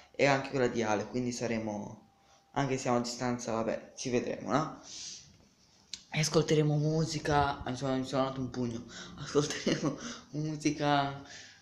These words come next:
faremo cazzate, challenge, di tutto, ragazzi, come facciamo al solito. Ok,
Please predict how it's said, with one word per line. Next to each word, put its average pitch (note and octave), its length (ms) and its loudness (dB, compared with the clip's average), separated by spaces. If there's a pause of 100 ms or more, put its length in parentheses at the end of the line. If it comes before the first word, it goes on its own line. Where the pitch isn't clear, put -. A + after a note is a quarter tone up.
faremo C#3 380 0
cazzate, C3 840 -4
challenge, B2 1300 0 (340)
di D#3 120 -2
tutto, D3 340 -4
ragazzi, B2 320 -2
come C#3 140 -2
facciamo C3+ 280 -4
al C3 100 -2
solito. B2+ 720 -2 (1900)
Ok, - 160 -8